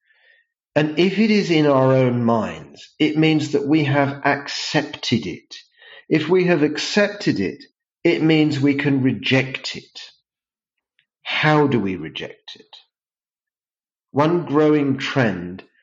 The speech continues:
is to believe that escaping the matrix can be achieved through becoming wealthy, especially through becoming an unconventional, outside the box kind of a businessman,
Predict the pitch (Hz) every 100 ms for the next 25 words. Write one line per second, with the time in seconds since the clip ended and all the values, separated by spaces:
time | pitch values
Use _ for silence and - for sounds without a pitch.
0 | _ _ - 139 143 127 139 143 147 151
1 | 147 135 - - 156 156 165 160 143 135
2 | 120 - 120 - - - 127 127 131 -
3 | - 147 143 143 - 139 139 135 143 139
4 | 135 131 131 135 131 - - - - _
5 | _ _ _ _ - 131 - 165 165 165
6 | - 147 139 139 135 139 135 - _ 135
7 | 135 156 165 160 - 156 151 143 131 -
8 | - 131 127 127 143 160 - - - 143
9 | 139 139 135 117 123 110 - - - -
10 | 135 131 123 123 110 104 101 98 - 87
11 | 90 90